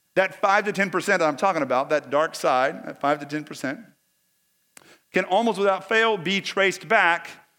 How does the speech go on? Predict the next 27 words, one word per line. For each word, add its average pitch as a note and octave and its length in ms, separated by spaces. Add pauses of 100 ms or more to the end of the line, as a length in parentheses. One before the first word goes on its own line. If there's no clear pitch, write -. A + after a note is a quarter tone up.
(100)
to G#3 100
your F3+ 440
family G3 500
history D3+ 540 (760)
in D#3+ 140
some D#3 220
way. A#2+ 240 (1500)
Almost A3+ 340
without G3+ 380
fail, A3 320
you F#3+ 140
can E3+ 160
trace G#3 340
that G#3 240
five F#3 220
to F3+ 60
ten F3+ 120
percent E3 500
that's D#3 140
a D3+ 60
problem C#3+ 440 (540)
back E3+ 380
to D#3+ 420
your C#3 300
genetics C#3 720 (500)
or, A3 440 (580)
uh, - 20